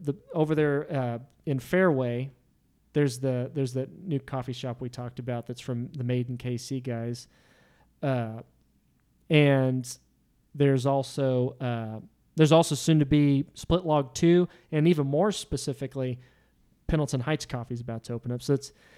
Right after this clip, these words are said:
there's a lot of stuff. There's a lot of coffee shops to check out. It's just crazy. And I had a, I, s-, when it comes to Rochester, I had a really good convo with the guys about that, specifically one of the two partners, uh, Drew and F-,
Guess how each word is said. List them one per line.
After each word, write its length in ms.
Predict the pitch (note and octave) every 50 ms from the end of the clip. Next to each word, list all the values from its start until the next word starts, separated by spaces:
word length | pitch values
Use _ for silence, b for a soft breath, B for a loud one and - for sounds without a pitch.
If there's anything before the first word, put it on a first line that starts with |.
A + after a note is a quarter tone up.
| b b b b b b b b b b b b b b -
there's 140 | A#3+ C4+ A3
a 40 |
lot 180 | G#3 G#3+ G#3 E3+
of 60 | C#3+
stuff. 320 | - - - F#3+ E3 F3 F3
There's 180 | F#3 G3+ F#3
a 20 | A3
lot 100 | G3+ E3+
of 80 | D#3
coffee 260 | - E3+ E3+ E3 -
shops 260 | D#3 - - C#3+ C3 -
to 60 | -
check 160 | - C3+ -
out. 100 | - B2+
It's 120 | B2 A#2+ -
just 280 | D3+ - - - _
crazy. 480 | - - - D#3+ D3+ C#3 B2 C3 C3 B2
And 160 | A#2+ A#2+ C3 -
I 120 | E3 F3+ G#3+
had 160 | B3 B3 G#3+
a, 140 | F#3 E3+ - -
I, 40 | F#3
s-, 240 | F3+ - D#3+ D3+ - - -
when 180 | G3+ G3 F#3+ F3
it 100 | E3 -
comes 180 | G#3+ G#3 F3+
to 80 | D3+ D3+
Rochester, 580 | C#3 D#3 G3 B3+ - - F#3+ D3+ - - D#3+
I 60 | E3 E3
had 560 | C3+ C3+ D#3+ F3 F3+ F3+ E3+ D#3+ C#3+ D3 - - _ _ _ _ -
a 40 | D#3+
really 280 | C#3 C#3 E3+ F#3 F3 D#3+
good 180 | D3 D#3 D3 C#3
convo 520 | - D#3 D#3 D#3 E3 D#3 D3 C#3+ C#3 C3+
with 160 | C3+ C3 -
the 60 | C#3+ B2
guys 200 | C#3 C3+ C3+ B2
about 240 | A#2+ C3+ C3+ C3 -
that, 120 | C3+ C#3
specifically 640 | - - - D3+ - F3 E3+ - E3 - - D#3 D3+
one 220 | C#3 C#3+ D3 D3+ D3+
of 80 | C#3
the 80 | C#3 C#3
two 240 | - - - D3+ -
partners, 500 | - D3 C#3+ D3 D3 C#3 D3 D#3+ - b b b b b b b b b b _ -
uh, 200 | D3 C#3 C3 B2+ A#2+
Drew 640 | A#2 B2+ B2+ C3+ D3+ D#3 E3 E3+ G3 A3+ A#3 A#3 A3 - _ _ _ _ _ _ _ _ _ D3
and 240 | D3 C#3 C3+ C3
F-, 300 | B2 - - - - -